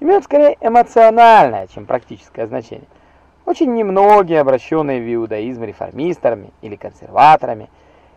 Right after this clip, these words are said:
совершают алию в Израиль. Их общее число едва ли превышает десять человек в год. Однако эмоциональный резонанс этой проблемы очень велик. В настоящее время от тридцати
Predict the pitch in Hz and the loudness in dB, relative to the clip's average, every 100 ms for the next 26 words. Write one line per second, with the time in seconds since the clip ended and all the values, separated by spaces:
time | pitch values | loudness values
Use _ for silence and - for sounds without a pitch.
0 | _ _ _ _ _ _ _ _ _ _ | _ _ _ _ _ _ _ _ _ _
1 | 139 135 196 196 180 - 165 185 170 135 | -2 2 6 6 6 2 2 2 0 -2
2 | 147 180 185 107 - - _ _ 220 - | -2 4 4 4 -2 -16 _ _ -16 -4
3 | 170 - - 113 170 226 302 440 453 453 | -2 -2 -6 -12 -10 -2 0 0 -6 -4
4 | 233 214 302 208 180 214 240 165 123 156 | 0 0 0 -6 0 4 4 2 -2 0
5 | 185 180 175 117 113 135 135 113 104 101 | 0 -2 -10 -8 -4 -2 -4 -8 -8 -8
6 | - - _ _ 117 107 123 143 123 - | -10 -20 _ _ -8 -6 0 2 2 -2
7 | - _ 113 113 - 160 180 214 180 120 | -16 _ -8 -8 0 2 2 2 0 -4
8 | 113 117 143 139 110 - - 135 117 110 | -8 -2 -2 0 -4 -8 -6 -6 -4 -8
9 | 117 131 226 285 - - 113 - 180 247 | -8 -4 -6 -6 -8 -8 -8 -10 -14 -14
10 | 175 - _ _ _ _ - 113 127 113 | -14 -18 _ _ _ _ -20 -6 -2 -2
11 | - 117 113 160 180 185 _ _ _ _ | -6 -14 -6 -6 -6 -12 _ _ _ _
12 | 311 - 370 - 233 - | -4 -4 -12 -4 -4 -4